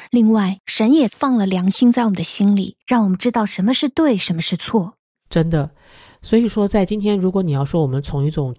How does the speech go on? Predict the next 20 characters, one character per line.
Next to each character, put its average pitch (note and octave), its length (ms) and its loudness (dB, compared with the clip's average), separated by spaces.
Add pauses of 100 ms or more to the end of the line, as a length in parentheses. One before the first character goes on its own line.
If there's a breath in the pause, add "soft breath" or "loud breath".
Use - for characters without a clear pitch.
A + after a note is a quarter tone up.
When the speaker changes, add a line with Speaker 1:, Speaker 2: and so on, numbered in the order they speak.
(140)
Speaker 2:
属 - 260 -4
灵 C#3 120 -6
的 E3 80 0
眼 D3 160 -2
光 C#3 160 -4
来 B2+ 140 -4
看 D3 200 -8
的 C3+ 80 -8
话， C3+ 280 -8
我 D3 120 0
也 E3 120 0
相 D3 200 -4
信 C#3+ 140 -4
就 C#3+ 100 -4
是 D3 80 0
今 B3 200 -4
天 B3 120 -2
这 A#3 120 0
件 E3 180 0
事， C#3 260 -6